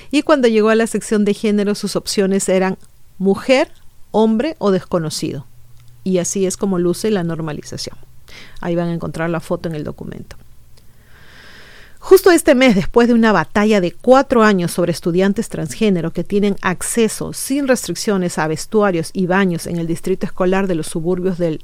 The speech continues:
noroeste de Chicago, ganaron la batalla en una votación cinco a dos. Esto da acceso a los hombres que se identifican como mujeres transgénero a ingresar a los vestuarios femeninos.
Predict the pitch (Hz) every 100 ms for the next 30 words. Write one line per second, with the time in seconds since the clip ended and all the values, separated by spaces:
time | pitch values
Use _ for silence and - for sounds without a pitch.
0 | - 175 180 175 160 165 196 - 185 240
1 | 214 - 175 175 - 175 165 175 196 196
2 | 175 151 - 185 214 277 - 170 175 180
3 | 180 160 156 160 190 190 202 - - -
4 | 190 180 165 - - - - - - -
5 | - - - - - - 269 277 - 339
6 | 277 196 190 - 214 208 214 180 165 -
7 | - 277 214 - 160 - 175 - 160 160
8 | 160 165 208 190 208 202 196 180 170 170
9 | 208 196 - 180 165 165 - 254 214 165
10 | 196 - - - - 214 196 185 175 170
11 | - 226 233 254 - 196 175 - 165 -
12 | 208 190 190 196 - - - 156 170 175
13 | - - -